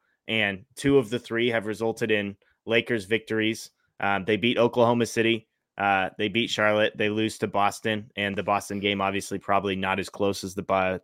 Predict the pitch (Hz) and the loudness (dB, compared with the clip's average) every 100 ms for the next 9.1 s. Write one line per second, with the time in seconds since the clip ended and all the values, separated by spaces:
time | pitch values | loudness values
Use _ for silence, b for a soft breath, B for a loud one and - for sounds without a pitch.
0 | _ - 117 110 - - 113 107 107 - | _ 0 2 2 -4 0 2 4 0 -2
1 | 104 - 117 98 - 123 110 b b b | -6 0 2 2 4 4 4 b b b
2 | b 107 143 180 175 151 123 131 147 147 | b 4 8 8 8 8 10 10 10 8
3 | 123 120 113 - _ _ - - 180 - | 8 6 6 0 _ _ -12 -4 -4 0
4 | - 139 131 131 139 135 135 127 123 127 | 6 8 8 6 8 6 6 0 2 2
5 | 131 127 135 120 - 120 139 110 127 151 | 4 4 4 2 2 0 0 0 2 2
6 | 165 165 170 104 - _ _ - 143 135 | 2 -2 0 -4 -8 _ _ 0 2 2
7 | 123 - 117 117 113 110 - 98 - 120 | 0 -2 -2 0 0 -2 -4 -10 2 6
8 | 110 - _ _ _ - 110 107 104 101 | 6 2 _ _ _ -4 0 2 0 -2
9 | 104 | -10